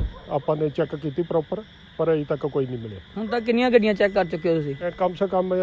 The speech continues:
Speaker 1: ਚਾਲੀ ਪੰਜਾਹ ਗੱਡੀਆਂ ਦੇ ਲਾਗੇ, ਮਤਲਬ ਵਿੱਚੇ ਟੂ ਵੀਲਰ, ਥ੍ਰੀ ਵੀਲਰ, ਫੋਰ ਵੀਲਰ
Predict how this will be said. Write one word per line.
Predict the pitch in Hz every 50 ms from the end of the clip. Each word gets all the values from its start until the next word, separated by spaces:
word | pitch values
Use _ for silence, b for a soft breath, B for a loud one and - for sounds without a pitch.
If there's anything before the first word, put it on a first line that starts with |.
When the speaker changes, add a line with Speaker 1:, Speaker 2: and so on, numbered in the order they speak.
| 180 180 170 165 - -
Speaker 1:
ਚਾਲੀ | 175 156 156 165 160 156 139 - - -
ਪੰਜਾਹ | 165 147 147 147 156
ਗੱਡੀਆਂ | 151 151 151 151 139 147 139 139 131 139 131
ਦੇ | 131 139
ਲਾਗੇ, | 135 135 131 123 135 135 131 135 127
ਮਤਲਬ | 127 120 143 131 131 127 131 123
ਵਿੱਚੇ | 131 135 - - 151 143
ਟੂ | 123 - 147 143
ਵੀਲਰ, | 143 147 131 135 143 131 135 135 - - - - - -
ਥ੍ਰੀ | - 151 147 151
ਵੀਲਰ, | 143 147 139 131 139 135 131 131 - - - - - - - - -
ਫੋਰ | - 151 147 143 139
ਵੀਲਰ | 143 139 131 143 135